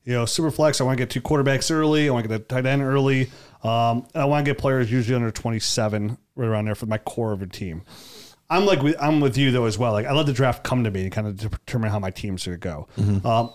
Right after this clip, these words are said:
Speaker 1: a very good recent example here is, you know, we just did that industry league, same thing. Bob Long, Jeff
Speaker 2: Mm-hmm.
Speaker 1: Bell, uh, Rich Rebar, Chris Allen, a lot of big names in that league as well.
Speaker 2: Yep.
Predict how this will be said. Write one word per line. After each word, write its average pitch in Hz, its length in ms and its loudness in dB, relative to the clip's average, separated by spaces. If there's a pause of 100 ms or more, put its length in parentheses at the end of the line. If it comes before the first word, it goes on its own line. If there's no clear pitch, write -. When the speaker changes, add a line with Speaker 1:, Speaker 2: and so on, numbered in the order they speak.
Speaker 1:
a 151 60 0
very 160 260 4
good 147 200 2
recent 147 320 2
example 131 440 2
here 143 340 4
is, 127 600 2 (300)
you 123 120 0
know, 123 160 4
we 127 100 4
just 127 160 2
did 135 80 0
that 131 240 0
industry 175 380 2
league, 117 260 0
same 139 220 2
thing. 113 200 -2 (140)
Bob 95 280 -4
Long, 143 500 2
Jeff 120 240 2
Speaker 2:
Mm-hmm. 123 80 4
Speaker 1:
Bell, 143 640 4 (340)
uh, 98 340 -4
Rich 123 260 -2
Rebar, 143 540 4
Chris - 280 -2
Allen, 143 320 2
a 156 40 2
lot 220 140 4
of 180 80 0
big 165 140 4
names 147 240 2
in 131 80 2
that 117 180 0
league 117 160 -2
as 113 160 -2
well. 107 400 0
Speaker 2:
Yep. 107 260 0